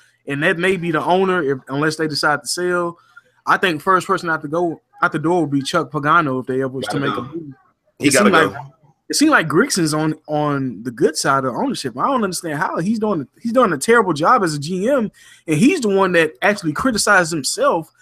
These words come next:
Speaker 1: saying that we couldn't put help around Andrew Luck because we had to pay him. You had four years. Actually, five years, because they, they got an extra year whenever they go in the first round. So you had five years
Speaker 2: Hey.
Speaker 1: to get all this done.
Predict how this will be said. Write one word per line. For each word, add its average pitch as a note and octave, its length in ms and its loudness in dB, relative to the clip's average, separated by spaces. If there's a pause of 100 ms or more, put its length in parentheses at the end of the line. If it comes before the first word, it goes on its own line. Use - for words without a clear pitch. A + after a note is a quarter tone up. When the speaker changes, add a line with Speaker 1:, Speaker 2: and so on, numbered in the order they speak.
(240)
Speaker 1:
saying E3+ 320 0
that D3 120 -2
we E3+ 140 -4
couldn't F3+ 560 2
put - 220 0
help G#3 260 0
around E3+ 360 2
Andrew E3+ 300 -2
Luck E3+ 200 -2
because C#3+ 260 -4
we D3+ 80 -6
had D#3 160 0
to B2+ 80 -18
pay G#3+ 200 0
him. A#2 200 -2 (440)
You C4 100 6
had D4 260 4
four D4 240 0
years. C#4 600 -2 (720)
Actually, B3+ 360 4
five D4+ 420 6
years, G#3 260 2
because E3 360 -4 (100)
they, G#3 280 -2
they F#3+ 120 -8
got G#3+ 180 0
an F3+ 100 -4
extra A3 340 -4
year C4 280 -4
whenever F3 380 -4
they F3 100 -4
go F#3 160 -6
in F3 60 -6
the E3+ 60 -6
first E3 300 -10
round. A3 360 -12 (280)
So - 140 -8
you D#4 180 0
had D4+ 280 -2
five A#3+ 340 4
years G#3 180 4
Speaker 2:
Hey. - 60 -4
Speaker 1:
to - 80 -16
get F3+ 120 -10
all D3+ 200 0
this C3 180 -4
done. A2 320 -18